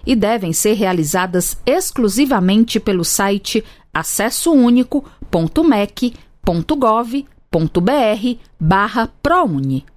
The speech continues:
Nesta edição, o Ministério da Educação oferta mais de duzentas e quarenta e três mil bolsas, de cem e cinquenta por cento, distribuídas em novecentas e uma instituições de ensino participantes do programa.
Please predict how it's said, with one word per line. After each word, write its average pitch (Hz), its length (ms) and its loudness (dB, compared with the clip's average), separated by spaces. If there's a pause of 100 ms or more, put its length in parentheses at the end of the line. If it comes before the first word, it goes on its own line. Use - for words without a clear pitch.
(120)
Nesta 208 320 2
edição, 302 480 -2 (160)
o 233 100 2
Ministério 220 580 2
da 208 120 0
Educação 208 680 0
oferta 196 560 -2
mais 180 300 0
de 202 120 -2
duzentas 185 600 0
e 202 60 0
quarenta 185 400 0
e 175 40 0
três 185 400 0
mil 240 240 4
bolsas, 208 680 0 (240)
de 170 160 0
cem 233 440 0 (140)
e - 80 -2
cinquenta 247 520 2
por 247 180 -2
cento, 170 480 0 (220)
distribuídas 220 720 2
em 208 100 2
novecentas 202 680 0
e 202 60 2
uma 202 220 6
instituições 226 840 0
de 165 120 0
ensino 226 480 4 (160)
participantes 220 720 -2
do 214 80 0
programa. 156 560 -2